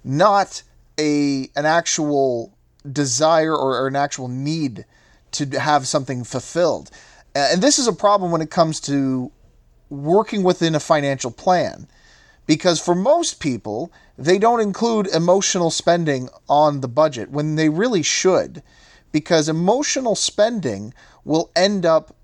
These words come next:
crashing your budget if you don't keep it under control.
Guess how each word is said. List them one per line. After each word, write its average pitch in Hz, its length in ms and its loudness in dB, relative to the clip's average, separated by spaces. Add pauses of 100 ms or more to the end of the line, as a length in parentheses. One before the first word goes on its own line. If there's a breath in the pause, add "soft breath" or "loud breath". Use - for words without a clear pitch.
(120)
crashing 156 760 -2
your 135 180 -2
budget 139 420 2
if 131 160 -6
you 147 80 -2
don't 165 260 2
keep 165 180 -6
it 143 100 0
under 131 200 0
control. 120 640 -2